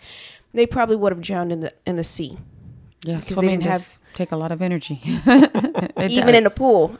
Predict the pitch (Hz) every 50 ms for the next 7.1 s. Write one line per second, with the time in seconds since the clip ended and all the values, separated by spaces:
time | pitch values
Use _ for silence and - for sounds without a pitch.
0 | _ - - 302 - 294 190 196 - - 226 381 370 247 208 208 208 202 - 254
1 | 285 311 254 - - 214 185 170 131 - - 180 160 - - - 202 202 175 -
2 | - 196 214 226 - - 214 202 196 190 180 180 165 165 165 185 190 202 208 202
3 | - 180 156 - - 208 196 196 202 196 - - 190 190 185 180 180 180 180 -
4 | - 170 175 170 165 151 - - - _ - 175 165 165 156 147 151 - - _
5 | _ _ _ _ - 180 180 170 - - - 220 214 208 202 196 190 180 185 -
6 | - _ _ _ - 165 170 175 175 175 175 190 202 214 208 - - 196 175 165
7 | 165 170